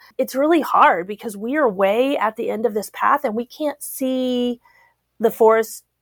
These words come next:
for the trees, if that makes sense. Like, we can't see what it was like then. So I wanna bring the adult or the educators, um, back to that early experience and build them up so that they're able to replicate that with kids.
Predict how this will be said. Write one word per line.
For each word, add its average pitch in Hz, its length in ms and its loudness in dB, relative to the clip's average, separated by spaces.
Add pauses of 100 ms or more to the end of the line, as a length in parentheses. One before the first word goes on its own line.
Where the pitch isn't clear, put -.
(160)
for 226 160 -6
the 202 100 -6
trees, 226 360 -6
if 262 100 -4
that 165 180 2
makes 214 220 -8
sense. 233 220 -6
Like, 214 120 -10
we 247 120 -6
can't - 320 -6
see 269 260 -4
what 294 140 4
it 226 100 0
was 208 160 -2
like 214 220 0
then. 208 160 -4
So 226 100 -2
I 233 80 2
wanna 320 220 -2
bring 277 420 2
the 214 300 0 (120)
adult 233 460 4
or 214 140 -4
the 214 160 -6
educators, 262 800 -2 (180)
um, 208 240 -2
back 185 460 2
to 254 380 -2
that 208 500 0
early 226 420 0
experience 226 1040 -4 (440)
and 226 200 0
build 226 400 4
them 240 200 2
up 214 380 -2
so 247 220 0
that 220 220 0
they're 220 200 0
able 226 300 2
to 220 140 -4
replicate 208 500 0
that 196 180 -2
with - 160 -12
kids. - 500 -12